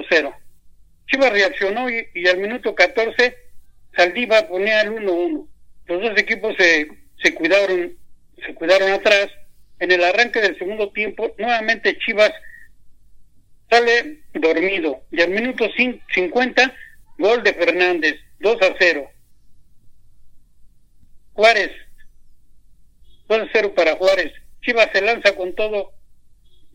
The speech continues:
pero fa-, faltaba creatividad para generar. Mas fue hasta el minuto ochenta y siete, gol de Godínez, dos a dos, y así terminó el juego.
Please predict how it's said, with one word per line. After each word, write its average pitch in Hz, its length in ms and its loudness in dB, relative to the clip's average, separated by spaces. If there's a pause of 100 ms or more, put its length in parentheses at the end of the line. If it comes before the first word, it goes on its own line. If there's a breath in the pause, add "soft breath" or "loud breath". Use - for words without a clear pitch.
(840)
pero 220 400 2 (2000)
fa-, - 480 -6
faltaba 190 800 2
creatividad 180 840 0 (440)
para 170 220 0
generar. 190 560 0 (800)
Mas 180 180 -2
fue 269 80 0
hasta 269 160 0
el 226 80 -2
minuto 240 320 -4
ochenta 214 340 0
y 285 140 -2
siete, 233 540 0
gol 226 260 0
de 185 100 2
Godínez, 175 520 -4 (120)
dos 220 220 2
a 185 100 4
dos, 196 280 0 (540)
y 160 60 0
así 170 220 -2
terminó 170 400 2
el 165 80 -2
juego. 139 300 -2